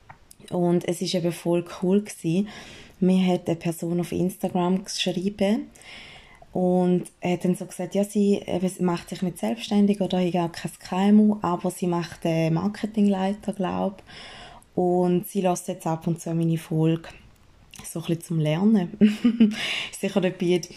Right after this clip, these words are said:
Thema gleich, jetzt gerade so für Theorieprüfung, ähm, oder gleich hilfreich, sage ich mal. Aber hat mich voll gefreut und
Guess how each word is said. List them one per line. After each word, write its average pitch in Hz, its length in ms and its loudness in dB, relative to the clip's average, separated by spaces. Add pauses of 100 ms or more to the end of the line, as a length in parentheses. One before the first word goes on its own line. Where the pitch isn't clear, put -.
Thema 175 680 2
gleich, 180 460 2
jetzt 170 200 -4
gerade 165 220 -4
so 165 260 0
für 160 380 0
Theorieprüfung, 175 1200 -2 (760)
ähm, 170 880 4
oder 170 180 0
gleich 165 360 0
hilfreich, 196 760 0
sage 175 300 -8
ich 180 40 0
mal. 185 340 0
Aber 175 540 2
hat 175 160 0
mich 185 140 0
voll 202 220 2
gefreut 208 720 -2
und 180 340 0